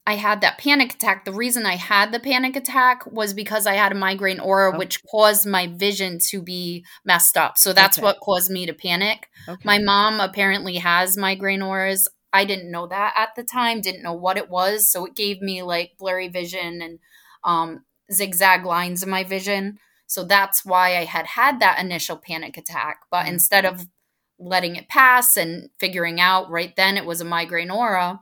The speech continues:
Speaker 1: they just medicated me with the Ativan and sent me with the script for it.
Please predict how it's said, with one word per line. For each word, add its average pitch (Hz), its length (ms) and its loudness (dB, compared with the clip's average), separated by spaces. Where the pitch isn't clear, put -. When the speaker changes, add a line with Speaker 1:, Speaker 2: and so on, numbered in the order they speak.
Speaker 1:
they 175 180 -2
just 185 260 -2
medicated 175 560 -4
me 165 160 -10
with 165 160 -10
the 170 60 -2
Ativan 170 640 -4
and 156 240 -8
sent 156 260 -2
me 156 140 -10
with 156 220 -14
the 156 260 -8
script - 400 -4
for 139 260 -10
it. 139 140 -8